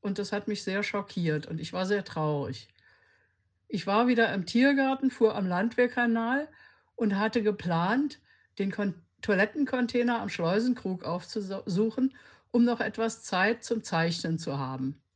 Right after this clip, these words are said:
Ich sah aber, dass in der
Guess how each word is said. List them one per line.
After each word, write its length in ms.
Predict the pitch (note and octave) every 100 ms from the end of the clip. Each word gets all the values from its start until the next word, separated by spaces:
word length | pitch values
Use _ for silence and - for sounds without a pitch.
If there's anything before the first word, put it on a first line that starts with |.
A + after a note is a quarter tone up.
| _ _ _ _ _ _ _
Ich 220 | F#3+ -
sah 260 | E3 G3
aber, 460 | B3 D#3 D3+ G3+ C#4
dass 200 | - F#3+
in 100 | -
der 220 | G3 F#3+